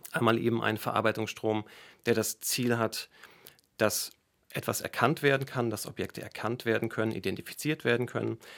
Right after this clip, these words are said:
Also da geht es um das visuelle Erleben der Umwelt. Und in dem anderen großen Verarbeitungsstrom ist das Ziel,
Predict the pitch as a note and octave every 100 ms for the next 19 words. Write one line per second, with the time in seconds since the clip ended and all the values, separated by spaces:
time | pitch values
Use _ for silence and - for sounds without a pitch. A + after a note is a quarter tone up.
0 | - - G2 G#2+ G#2 A2+ A2+ - G2+ F#2+
1 | A#2 A2+ B2 G2+ F#2 - _ - F#2+ G#2
2 | C#3 F3 F#3 E3 C3 D#3 D#3 D#3 F#3 -
3 | - - - G#2+ G2+ G2 - A#2+ C3 B2
4 | A#2 C3 C#3 - - A#2 A#2 A#2 - A2
5 | A2+ A2+ - - - - B2+ - - -
6 | _ _ A2+ - - - A#2+ A#2+ A#2+